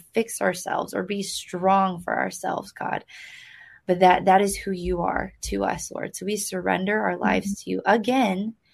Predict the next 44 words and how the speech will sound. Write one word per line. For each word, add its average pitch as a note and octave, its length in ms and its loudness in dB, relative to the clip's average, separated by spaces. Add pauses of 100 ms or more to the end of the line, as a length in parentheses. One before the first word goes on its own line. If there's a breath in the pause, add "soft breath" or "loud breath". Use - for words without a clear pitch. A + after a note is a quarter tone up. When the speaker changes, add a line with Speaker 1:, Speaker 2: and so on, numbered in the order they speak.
(200 soft breath)
Speaker 1:
this A#3+ 280 0
Monday A#3 400 0
morning, A3+ 640 -2 (380 loud breath)
and F#3+ 220 0
we G3+ 100 2
align F#3+ 380 2
ourselves G3+ 440 -2
with F#3+ 160 -10
you. G3 60 -14
We F#3+ 120 -8
pray, - 380 -4
God, G3 280 2
that F#3+ 180 -6
out G3+ 220 6
of G#3 100 -2
this G3+ 220 -6
place, F#3+ 420 -6 (360 soft breath)
you G3 100 -8
would F#3+ 200 -2
overflow F#3+ 640 0
into E3+ 220 -6
the F3 80 -4
re-, F3 300 0 (120)
the F3 140 -4
rest F#3 340 4
of G3 120 -2
our G3 140 4
week F3+ 360 -4 (300)
until F3+ 280 -4
we F3+ 120 0
meet F3 220 -4
again F3+ 260 -6
on F3 160 -4
Monday. - 480 -4 (460)
We F#3+ 140 -4
love F3+ 200 -4
you F#3 120 -6
so F#3 540 -4
much, - 380 -6
Jesus. - 600 -12 (320)
Speaker 2:
Mm. E3+ 160 -8 (240)
Speaker 1:
In F#3 120 -12
Jesus' F#3+ 440 -6
name. G#3 320 -10